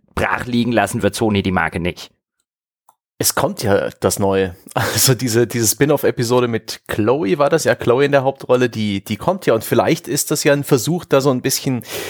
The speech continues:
Speaker 2: äh, das Wasser auszutesten, ob das auch eine weibliche Hauptka-, Heldin trägt. Äh, das wer-, das werden sie sich, denke ich mal, sehr gut anschauen, das Feedback auf diese Episode.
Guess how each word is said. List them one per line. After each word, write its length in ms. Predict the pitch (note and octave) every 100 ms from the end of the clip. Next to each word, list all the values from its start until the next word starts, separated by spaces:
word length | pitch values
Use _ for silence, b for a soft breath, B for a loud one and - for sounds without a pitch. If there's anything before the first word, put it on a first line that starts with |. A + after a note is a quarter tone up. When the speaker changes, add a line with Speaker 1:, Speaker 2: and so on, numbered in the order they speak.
| B B B
Speaker 2:
äh, 180 | - -
das 220 | B2 -
Wasser 340 | A#2 C3+ C#3+ F#2
auszutesten, 760 | C3 - D#3+ - D3 - -
ob 220 | - - -
das 180 | B2+
auch 200 | - B2
eine 440 | - F#2+ G#2+ G2+ F#2
weibliche 760 | A2 B2+ D3 C#3+ C3 A#2+ - -
Hauptka-, 760 | - B2+ - - B2 - - -
Heldin 520 | - G#2 B2+ D3 D3
trägt. 720 | - - G#2 F3 - - - _ _ -
Äh, 220 | A#2 A#2
das 200 | A#2 A#2
wer-, 140 | B2 B2
das 380 | A2 - A2+ A#2
werden 180 | A#2+
sie 60 | A2+
sich, 100 | A2
denke 200 | A#2+ -
ich 80 | A2
mal, 100 | G2
sehr 260 | F#2+ C3
gut 180 | C#3 B2+
anschauen, 380 | F#2+ B2+ - B2
das 140 | A#2+
Feedback 400 | - C3+ - B2+
auf 120 | A2+ -
diese 240 | A#2+ A#2+
Episode. 520 | - A#2+ A#2 A#2+ A#2+